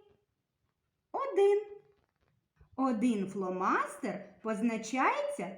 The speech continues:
цифрою один. Який олівець найдовший?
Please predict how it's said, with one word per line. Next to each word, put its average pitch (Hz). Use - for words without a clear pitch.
цифрою 226
один. 330
Який 311
олівець 233
найдовший? 226